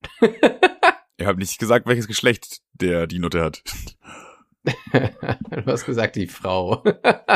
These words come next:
Speaker 2: Ich bin mir nicht ganz sicher.
Speaker 1: Oder?
Speaker 2: Tja, V A R bräuchten wir jetzt. Ich hab gesagt, der, die ehrenwerte Person.
Speaker 1: Warum brauchten wir jetzt eine V A R?
Speaker 2: Naja, gut, jedenfalls hast du mit Marcel wahrscheinlich keine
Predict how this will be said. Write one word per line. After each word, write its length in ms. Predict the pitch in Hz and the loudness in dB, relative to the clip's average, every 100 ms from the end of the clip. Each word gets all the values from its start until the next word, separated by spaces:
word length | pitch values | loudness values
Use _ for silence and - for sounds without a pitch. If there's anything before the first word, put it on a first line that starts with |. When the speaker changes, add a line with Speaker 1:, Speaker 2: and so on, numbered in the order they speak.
| - - | -2 -6
Speaker 2:
Ich 100 | - | -4
bin 80 | - | -2
mir 80 | |
nicht 160 | 85 85 | -2 -2
ganz 160 | 87 76 | -2 -2
sicher. 180 | 82 | -2
Speaker 1:
Oder? 180 | 82 220 403 - _ _ - | 2 2 -2 -10 _ _ 0
Speaker 2:
Tja, 200 | 135 123 | 4 6
V 220 | 117 110 | 6 4
A 60 | 113 | 6
R 160 | 127 | 6
bräuchten 280 | 104 101 - | 6 2 0
wir 80 | 98 | 2
jetzt. 240 | 95 92 - | 2 0 -6
Ich 100 | 123 | -4
hab 140 | 113 | -2
gesagt, 340 | 120 117 120 | 2 2 2
der, 120 | 117 113 | -2 -2
die 160 | 117 | -2
ehrenwerte 420 | 107 127 127 123 | 4 4 6 2
Person. 440 | 131 127 127 110 92 _ _ _ - | 2 -2 0 0 -4 _ _ _ -4
Speaker 1:
Warum 200 | 98 95 | -2 -2
brauchten 340 | 113 110 127 | -4 -6 0
wir 80 | 110 | 0
jetzt 120 | 104 | 0
eine 80 | 104 | -6
V 280 | - 107 107 | -4 -2 -2
A 60 | |
R? 280 | 90 95 113 | -2 -4 0
Speaker 2:
Naja, 280 | 127 156 170 | 4 6 6
gut, 200 | 170 156 | 2 -4
jedenfalls 720 | 143 190 175 165 170 - 120 | -2 -2 4 4 4 0 -4
hast 480 | - 127 131 - - | 2 2 2 -6 -4
du 380 | 156 165 180 185 | -2 4 6 6
mit 200 | - 156 | 2 0
Marcel 400 | 143 143 151 170 | 2 4 6 6
wahrscheinlich 580 | 151 135 139 170 185 170 | 4 4 2 2 0 -4
keine 520 | - 147 170 180 180 | 2 2 4 4 4